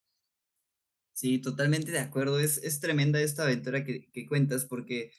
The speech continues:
literalmente lo que, la, la descripción que, que viene en, en el videojuego,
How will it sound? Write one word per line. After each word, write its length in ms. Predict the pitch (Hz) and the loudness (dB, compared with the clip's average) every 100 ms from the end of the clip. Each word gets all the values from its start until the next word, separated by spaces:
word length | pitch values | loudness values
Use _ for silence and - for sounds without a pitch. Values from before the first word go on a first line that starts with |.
| _ - | _ -4
literalmente 680 | 143 151 160 175 185 151 135 | 0 4 2 2 -2 2 2
lo 140 | 135 | 2
que, 420 | 139 127 123 117 - | 4 4 4 0 -4
la, 260 | 101 123 | -2 2
la 160 | 127 135 | 4 4
descripción 880 | 131 131 139 139 - 165 170 156 - | 2 0 -4 -4 0 2 0 -4 -6
que, 260 | 131 120 117 | -4 -6 -4
que 100 | 127 | 0
viene 600 | 127 143 160 135 127 120 | 4 4 2 0 -6 -8
en, 120 | 117 - | -8 -2
en 140 | 123 | 0
el 120 | 120 | 2
videojuego, 640 | 120 127 123 147 139 156 | 2 4 2 0 0 -2